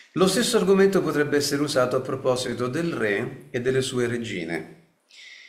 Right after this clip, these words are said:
Il corpo del re era stato manifestato da una fonte non manifestata.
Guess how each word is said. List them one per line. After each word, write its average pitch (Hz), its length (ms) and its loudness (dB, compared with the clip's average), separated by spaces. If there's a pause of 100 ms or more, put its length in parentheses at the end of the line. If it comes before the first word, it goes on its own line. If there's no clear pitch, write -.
(340)
Il 151 160 -4
corpo 196 420 4
del 165 200 2
re 185 200 4
era 143 160 2
stato 147 300 0
manifestato 131 720 0
da 120 100 0
una 113 200 0
fonte 147 420 -2
non 139 240 0
manifestata. 104 1080 -6